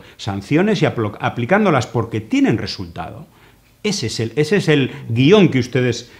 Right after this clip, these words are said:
están leyendo y aplicando. Pero ahora resulta que como existe un acuerdo de, mm, de no visa, es decir, de visa libre o de,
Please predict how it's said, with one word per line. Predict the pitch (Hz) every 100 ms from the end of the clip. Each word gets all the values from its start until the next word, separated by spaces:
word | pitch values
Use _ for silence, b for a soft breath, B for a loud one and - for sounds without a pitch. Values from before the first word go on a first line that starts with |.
| B
están | 113 135 131
leyendo | 107 113 143 156 170 170
y | 120 110
aplicando. | 110 98 98 98 98 101
Pero | 180 196
ahora | 262 294 254
resulta | 233 208 - 262 196 208 202 196 B B B B B B _
que | - 98
como | 92 92
existe | 95 196 196 214
un | 190
acuerdo | 160 - 196 160 117 101
de, | 113 104 95 101 104
mm, | 98 98 95 92 90
de | 87 95
no | 98 147
visa, | 147 170 165 113 95
es | 104
decir, | 104 135
de | 98 98
visa | 117 123 113
libre | 139 135 110 95
o | 90
de, | 92